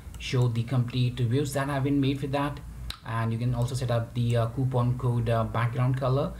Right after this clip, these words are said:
and the coupon code text color by selecting the appropriate color from the, uh, c-, color palette here. And if I go back, here we have the verified option that we are talking, the complete, uh, views, uh, for this particular one,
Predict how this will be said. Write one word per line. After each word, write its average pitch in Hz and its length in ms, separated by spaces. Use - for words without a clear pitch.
and 113 320
the 117 180
coupon 139 420
code 123 360
text 127 320
color 123 420
by 113 200
selecting 127 600
the 120 80
appropriate 120 640
color 120 260
from 113 480
the, 113 360
uh, 110 100
c-, - 220
color 117 220
palette 113 340
here. 175 240
And 117 240
if 117 120
I 120 80
go 113 220
back, 170 360
here 131 240
we 127 60
have 131 200
the 117 60
verified 127 460
option 127 280
that 117 160
we 131 120
are 123 60
talking, 135 380
the 131 100
complete, 123 540
uh, 120 80
views, 120 440
uh, 113 180
for 117 160
this 127 160
particular 123 400
one, 131 320